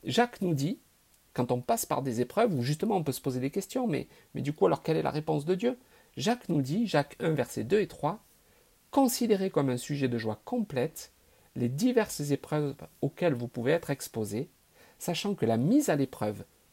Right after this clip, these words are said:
de votre foi produit la persévérance. » Et Jacques nous dit de la part de Dieu que l'épreuve par laquelle on passe va nous permettre de travailler notre foi, de grandir dans la foi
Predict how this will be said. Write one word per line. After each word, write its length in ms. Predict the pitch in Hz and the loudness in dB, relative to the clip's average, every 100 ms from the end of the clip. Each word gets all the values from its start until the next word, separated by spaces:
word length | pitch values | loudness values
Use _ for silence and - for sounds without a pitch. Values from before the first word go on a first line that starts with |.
| - | -10
de 140 | 101 | -4
votre 360 | 101 139 190 170 | 2 2 2 -4
foi 380 | - 120 123 170 _ _ _ _ - | -4 -2 -2 -4 _ _ _ _ -10
produit 380 | - 110 117 | -2 0 0
la 100 | 113 | 0
persévérance. » 840 | 95 - - 90 - - - - - _ _ _ _ _ _ _ - - - | -2 -6 -8 -8 -8 -10 -14 -18 -20 _ _ _ _ _ _ _ -20 -18 -8
Et 60 | |
Jacques 300 | 113 214 247 | 0 2 4
nous 160 | 175 156 | 4 2
dit 140 | 165 | 4
de 120 | 160 110 | 2 0
la 80 | |
part 320 | - - 208 160 | 2 6 6 6
de 120 | 123 | -2
Dieu 300 | 113 120 170 - - - - _ | 4 4 4 0 -20 -20 -20 _
que 200 | 139 - - | 8 8 6
l'épreuve 640 | 123 165 240 - 143 113 | 2 4 2 4 2 2
par 200 | - 101 | -4 -2
laquelle 360 | 101 - 220 | -2 2 4
on 120 | 202 131 | 4 2
passe 440 | - - - - _ _ _ - - - _ | -2 -4 -6 -10 _ _ _ -20 -20 -20 _
va 220 | 117 123 120 | -4 0 0
nous 100 | 120 | 2
permettre 580 | 196 180 139 110 - - _ _ - | 2 2 2 0 -6 -20 _ _ -12
de 220 | 120 120 | -6 -6
travailler 600 | - - - 202 190 170 | -6 -8 2 4 4 2
notre 260 | 151 - 139 | 0 -2 -8
foi, 380 | - 127 131 - - - _ | -4 -2 -2 -6 -20 -20 _
de 140 | 110 | 0
grandir 600 | 110 110 127 233 277 196 123 | 0 0 0 2 4 2 0
dans 140 | 123 | -2
la 100 | 113 | -4
foi 340 | - 135 156 | -2 0 0